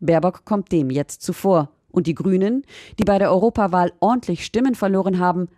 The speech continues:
atmen erleichtert auf. Na klar, Gerangel zwischen ihren beiden prominentesten Köpfen ist das Letzte, was die Partei gebrauchen kann. Viele fragen sich, warum Baerbock das unbedingt in einem C-N-N-Interview am Rande des nato-Gipfels in Washington und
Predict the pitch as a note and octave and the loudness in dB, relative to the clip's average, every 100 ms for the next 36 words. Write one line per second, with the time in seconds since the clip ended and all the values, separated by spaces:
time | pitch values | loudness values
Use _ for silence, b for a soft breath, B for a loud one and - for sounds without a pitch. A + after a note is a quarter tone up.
0 | - E3+ E3+ E3+ E3+ - G#3 C3+ - D#3+ | -6 -6 -4 -6 -6 -6 -4 -4 -8 -10
1 | - - - _ - C3 - E3+ C#3+ _ | -8 -12 -16 _ -14 -12 -2 -2 -2 _
2 | B B B B D#3+ F3+ G#3+ G#3+ E3 - | B B B B -4 0 2 0 -2 -4
3 | F3 D3+ E3+ E3+ D#3 E3 E3 F3 E3+ F#3 | -4 -2 0 0 0 0 -2 0 2 2
4 | F#3+ F#3 F#3 G#3+ G#3 - F#3+ F#3 _ F#3 | -2 -6 -8 -6 -6 -4 -6 -6 _ -10
5 | - - E3 C3+ - C#3+ D3 - E3 F3+ | -8 -6 -4 -6 -8 -8 -8 -8 -4 -4
6 | - C3+ F#3 E3 D#3+ D#3 D3+ D3+ - _ | -4 -4 -4 -4 -4 -6 -6 -12 -14 _
7 | _ B B B B - A3 F#3+ - F#3 | _ B B B B -2 0 0 0 0
8 | A3 F#3+ G3+ - - D#3 E3 D#3+ D#3 D3+ | 0 -2 -2 -4 -6 -2 0 0 0 -2
9 | D#3 - _ - B3+ B3+ F3+ G3 G3+ E3+ | -4 -6 _ 0 2 2 0 -2 -2 -2
10 | D#3 D#3+ C#3+ C#3+ - - F3 D3+ G3 A#3 | 0 0 0 -4 -14 -6 -2 -2 0 2
11 | F3+ D#3 D3+ C3+ C3 - _ - D#3 D#3+ | 0 -2 -4 -4 -6 -8 _ -4 -2 2
12 | F#3 G3 E3+ - F#3+ G3+ F3+ E3 F3+ E3 | 2 2 0 -2 -2 -2 -2 -2 -4 -2
13 | E3+ F3+ - F#3+ - - - E3+ | -2 -2 0 -4 -2 -6 -2 -2